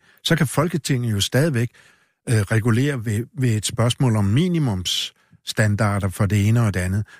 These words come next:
Altså, de to dage der med en seng, det kan man jo sagtens beslutte i Folketinget, at det skal ske overalt. Altså, at, at de fødende mænd skal kunne ligge. Var det ikke sådan, de skal kunne ligge to dage? Han hospitalseng i to dage, ikke?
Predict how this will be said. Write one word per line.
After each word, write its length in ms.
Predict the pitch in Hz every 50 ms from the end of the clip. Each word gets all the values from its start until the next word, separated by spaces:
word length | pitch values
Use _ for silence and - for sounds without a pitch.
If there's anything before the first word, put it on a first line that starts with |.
| _
Altså, 180 | - 107 - 117
de 140 | 101 120 110
to 240 | - - 160 160
dage 320 | 139 120 110 110 123 131 131
der 180 | 120 113 110 104 - 113 98 - _ _ _ _ _ -
med 100 | 120 110
en 100 | 101 95
seng, 280 | - - 143 131 98
det 120 | 90 127 120
kan 100 | 151 131
man 120 | 120 110
jo 80 | 101 92
sagtens 360 | - - 123 127 - 147 127
beslutte 360 | - 113 92 - 123 117 123 117
i 20 |
Folketinget, 520 | - - 107 113 120 - - 107 104 95 - _ _ _ _
at 100 | 120 95
det 100 | 117 113
skal 160 | - - 113
ske 260 | - - 131 123 120
overalt. 460 | 107 104 107 95 98 113 117 - - _ _ _ _ _ _ _ _
Altså, 280 | - 107 - - 101 101 - -
at, 180 | - 117 101 -
at 340 | 120 101 95 92 82 - - _ _ _ _ _ _ -
de 60 | 104
fødende 320 | - - 113 117 123 113
mænd 220 | 107 104 104 107 - -
skal 220 | - - - 107 90
kunne 220 | - - 104 95
ligge. 200 | 98 101 92 - _ - 131 -
Var 80 | 107
det 60 | 104
ikke 120 | 120 110 -
sådan, 260 | - 113 107 110 101 - _ _ - - - 208 220 214 214
de 60 | 214 110
skal 180 | - - 117
kunne 180 | 98 - 123 117
ligge 180 | 123 113 110 - _
to 200 | - 131 120 107
dage? 300 | 104 107 104 107 104 95 - - - - 131 - _ _ - - - - - _ _ _ _ _ _ _ _ _ _ _ _
Han 220 | - 123 113 110 101
hospitalseng 840 | 92 110 107 - - 110 - 123 110 113 107 - - 123 143 98
i 40 | 104
to 240 | 95 - - 117 117
dage, 440 | - - 98 95 92 104 110 110 120
ikke? 280 | 151 - - 262 160